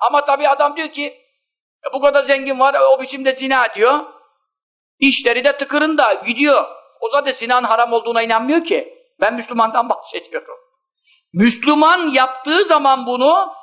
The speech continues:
haramı helalı yapan adam yaptığı zaman Allah onun cezasını dünyada verir. Niye verir? Uyarmak için. Ahirete bırakmaz. Ama öbürleri tam gaz gidiyor.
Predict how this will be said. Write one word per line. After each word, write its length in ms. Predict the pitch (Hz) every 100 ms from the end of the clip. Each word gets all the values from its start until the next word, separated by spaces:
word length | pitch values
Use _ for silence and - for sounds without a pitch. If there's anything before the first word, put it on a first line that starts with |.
| -
haramı 400 | 190 240 294 339
helalı 360 | 285 294 285
yapan 300 | 285 269 294
adam 300 | 285 285 285
yaptığı 280 | 285 277 359
zaman 220 | 339 262 220
Allah 320 | 226 269 294
onun 180 | 277 294
cezasını 580 | 262 254 240 247 285
dünyada 420 | 247 233 233 233 233
verir. 300 | 185 147 - _ _
Niye 240 | 196 269 294
verir? 340 | 240 302 294 - _ _ _ _ _ _ _ _ _ _ _
Uyarmak 600 | 196 233 226 220 220 -
için. 300 | - - - _ _ _ _ _ _ _ _ _ _ _ -
Ahirete 520 | 208 214 220 220 226
bırakmaz. 380 | 208 175 151 135
Ama 240 | - 262 277
öbürleri 400 | 294 254 254 254
tam 220 | 269 269
gaz 220 | 269 269
gidiyor. 380 | 262 247 180